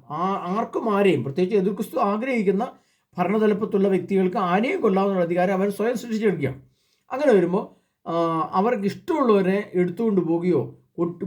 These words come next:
കൊണ്ടുപോവുകയോ അല്ലെങ്കിൽ ആ വ്യക്തിയുടെ ഭവനത്തിൽ കയറുകയോ അല്ലെങ്കിൽ ആ വ്യക്തിയെ ആക്രമിച്ച് കീഴ്പ്പെടുത്തുകയോ ഒക്കെ ചെയ്യുന്ന അവസ്ഥ വരുമ്പോൾ പുരുഷന്മാരെ വാ-, വെടിവെച്ച് കൊല്ലുകയും സ്ത്രീകളെ എടുത്തുകൊണ്ട് പോയി ഉപയോഗിക്കുകയും ചെയ്യുന്ന വലിയ സംഭവം ലോകത്ത് വരും. ആ സമയത്ത് ഈ വസ്ത്രധാരണത്തിലെ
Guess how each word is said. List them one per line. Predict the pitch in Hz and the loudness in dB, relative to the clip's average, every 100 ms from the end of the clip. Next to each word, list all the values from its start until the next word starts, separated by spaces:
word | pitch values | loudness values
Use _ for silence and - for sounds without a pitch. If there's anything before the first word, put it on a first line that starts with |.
| 165 | -2
കൊണ്ടുപോവുകയോ | 170 202 214 180 170 165 127 - _ _ | 0 2 2 2 4 0 0 -6 _ _
അല്ലെങ്കിൽ | 151 175 196 | -4 0 2
ആ | 180 196 | 2 2
വ്യക്തിയുടെ | 175 190 196 165 | 0 0 -2 0
ഭവനത്തിൽ | 160 190 208 | -2 0 0
കയറുകയോ | 160 170 160 151 - | 0 0 2 0 -2
അല്ലെങ്കിൽ | 147 175 185 | -4 0 2
ആ | 175 | 2
വ്യക്തിയെ | 175 180 160 | 0 -2 -2
ആക്രമിച്ച് | 151 185 190 165 | 0 0 0 0
കീഴ്പ്പെടുത്തുകയോ | 156 160 151 147 - - _ _ _ _ _ _ - 175 | -2 -2 0 -2 -2 -14 _ _ _ _ _ _ -2 -2
ഒക്കെ | 180 | 0
ചെയ്യുന്ന | 180 175 175 | 0 2 2
അവസ്ഥ | 165 185 | 2 2
വരുമ്പോൾ | 165 160 131 - _ _ | 2 2 -2 -4 _ _
പുരുഷന്മാരെ | 208 262 233 285 277 262 233 | -4 -2 -2 0 4 4 4
വാ-, | 175 160 135 156 156 | 2 -2 -4 -6 -4
വെടിവെച്ച് | 160 196 175 147 | -2 0 -2 -2
കൊല്ലുകയും | 156 151 147 131 - _ _ | -6 -6 -6 -6 -10 _ _
സ്ത്രീകളെ | - 240 262 220 | -4 0 4 6
എടുത്തുകൊണ്ട് | 180 175 170 160 | 4 0 -2 -2
പോയി | 160 | -2
ഉപയോഗിക്കുകയും | 147 180 180 143 | 0 -2 -2 -8
ചെയ്യുന്ന | 151 147 | -6 -4
വലിയ | 143 180 - | -2 -2 -2
സംഭവം | 151 147 135 | -4 -2 0
ലോകത്ത് | 131 127 | 0 0
വരും. | 131 - - _ _ _ - | -4 -6 -14 _ _ _ -6
ആ | 254 277 269 | -2 0 0
സമയത്ത് | 170 156 165 147 123 120 127 - _ - | 0 0 0 0 -2 -4 -6 -10 _ -8
ഈ | 262 220 | -2 0
വസ്ത്രധാരണത്തിലെ | 196 - 262 247 202 185 180 185 | -2 0 0 2 2 2 0 0